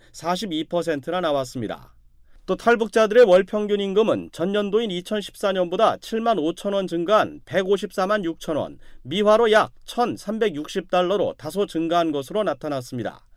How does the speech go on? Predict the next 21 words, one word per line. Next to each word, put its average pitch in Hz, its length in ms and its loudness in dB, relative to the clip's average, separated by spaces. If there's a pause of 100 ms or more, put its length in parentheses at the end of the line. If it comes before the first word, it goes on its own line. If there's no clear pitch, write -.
(460)
이는 185 280 -2
통계청 220 540 -2
조사에서 180 460 -2
나타난 185 500 0 (180)
일반 196 380 0
국민의 180 420 -2 (220)
월 180 220 4
평균 202 400 -4
임금 180 280 -4 (180)
이천이십오 180 880 -4
달러의 175 580 2 (120)
약 139 220 0
육십칠 190 520 -8
퍼센트 175 480 -4
수준입니다. 156 760 -6 (420)
상용직 226 520 -2
근로자는 196 600 0
이천십사 190 600 -4
년 180 200 0
오십사 160 520 -6
퍼센트에서 170 720 -2